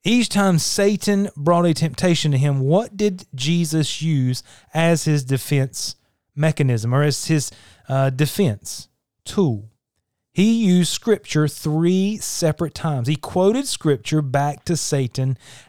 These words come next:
as his defense. There's a lot of value and a lot of truth there. As Satan comes to us, you and I need to have God's word hidden in our heart. We need to have a few verses that we go to. I have a few verses that I go to when Satan begins to cause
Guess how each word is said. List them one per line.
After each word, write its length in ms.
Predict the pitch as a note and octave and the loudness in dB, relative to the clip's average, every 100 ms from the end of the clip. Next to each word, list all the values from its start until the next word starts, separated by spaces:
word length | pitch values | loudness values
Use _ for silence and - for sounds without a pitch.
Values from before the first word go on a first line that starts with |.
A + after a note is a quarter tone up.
| - | -2
as 360 | E3 F3 E3+ | 2 2 2
his 320 | D#3+ D#3 D3 - | 2 2 0 -4
defense. 920 | C#3 C#3 - G#3 C#3+ G#2 - - - _ _ _ _ _ | -6 -4 -2 0 0 0 -8 -12 -12 _ _ _ _ _
There's 160 | D#3 D3+ | -2 2
a 80 | D#3 | 2
lot 380 | D3 D3 D#3+ F3+ | 2 0 2 2
of 80 | E3 | 0
value 380 | F3+ E3+ C#3+ | 0 2 2
and 80 | C3+ | 2
a 80 | C3 | 0
lot 220 | C3+ C#3 | 0 0
of 80 | C#3+ | -2
truth 320 | - E3+ - | -2 -2 0
there. 180 | C3 B2 | -2 0
As 100 | A#2 | -2
Satan 440 | - D#3+ E3+ F3 | 0 0 0 -2
comes 340 | - - G#3+ - | -4 -2 -2 0
to 120 | C#3+ | 2
us, 180 | C3 B2+ | 2 2
you 160 | D#3+ F3+ | 0 0
and 100 | E3 | 2
I 160 | D#3 | 2
need 360 | D3 D#3+ F#3+ - | 2 2 2 0
to 200 | - F3 | -2 0
have 380 | C3 D#3 D#3 D3+ - - - | 0 0 0 -2 -10 -20 -8
God's 400 | B2 C#3+ F3+ F#3+ | -2 0 0 0
word 280 | D3+ D3+ C#3+ | 2 2 2
hidden 220 | B2 D3+ | 0 0
in 80 | D#3 | 0
our 80 | F#3 | 0
heart. 340 | B2+ B2 B2 | 0 0 0
We 140 | C3+ D3+ | -2 0
need 160 | D3+ | 0
to 60 | D3 | 0
have 280 | C#3+ D3 C#3 - - - | 0 0 -2 -10 -12 -6
a 80 | A#2+ | -4
few 300 | - F#3 A3 | 0 2 4
verses 540 | D#3 C#3 - C#3 C#3 | 2 2 0 -2 -2
that 160 | C#3 C#3 | -4 -2
we 140 | D3+ | -2
go 240 | C#3 D#3 C3+ | 2 2 2
to. 260 | - A#2 | -2 -4
I 160 | A#2 D3 | 0 0
have 200 | E3+ E3+ | 0 0
a 80 | D3+ | -2
few 240 | - G3+ | 0 -2
verses 440 | G3+ E3 A#2 B2 | 0 0 0 -2
that 120 | B2+ C#3+ | -2 0
I 120 | D3+ | 0
go 220 | D3+ D3 | 0 0
to 180 | - B2 | 0 -4
when 160 | A#2 | -2
Satan 400 | G#2 - D#3+ D3 | -2 0 0 0
begins 320 | C#3+ C#3 D3 - | -2 0 -2 -2
to 100 | C#3 | -4
cause 300 | D3+ C#3+ | -2 -2